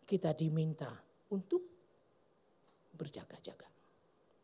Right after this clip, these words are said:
Mari kita tundukkan kepala kita dan kita berdoa. Tuhan, terima kasih. Seringkali kami sebagai hamba-Mu, sebagai anak-anak-Mu tertidur, letih, lelah.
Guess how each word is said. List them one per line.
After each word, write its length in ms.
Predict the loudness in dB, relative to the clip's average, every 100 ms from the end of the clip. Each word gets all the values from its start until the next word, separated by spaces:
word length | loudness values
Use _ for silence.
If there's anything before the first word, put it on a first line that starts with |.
| _ _ _ _ _ _ _ _ 2
Mari 160 | 2
kita 240 | 4 4 4
tundukkan 480 | 4 0 0 0
kepala 320 | 0 -2 -4 -4
kita 240 | -6 -6
dan 240 | -6 -8
kita 240 | -12 -10 -10
berdoa. 400 | -8 -10 -10 -18 -20 -20 _ _ _ _ _ _ _ _ _ _ -16 -16 -16 -20 _ _ 4
Tuhan, 400 | 6 8 6 6
terima 240 | 4 2
kasih. 400 | -2 -2 -2 -4 -8 -20 _ -20 -20 -20 -20 -20 _ _ _ _ _ _ -20 -20 -20 -16 4
Seringkali 560 | 8 8 10 10 10
kami 320 | 10 8 8 6
sebagai 400 | 8 8 8 6
hamba-Mu, 720 | 6 8 6 6 6 8 6
sebagai 320 | 4 4 4
anak-anak-Mu 720 | 2 0 -2 -2 -4 -4 -8
tertidur, 640 | -4 -4 0 2 4 4 4
letih, 480 | 0 0 2 2 2 -12 -18 _ _ _ _ -2
lelah. 400 | 4 4 4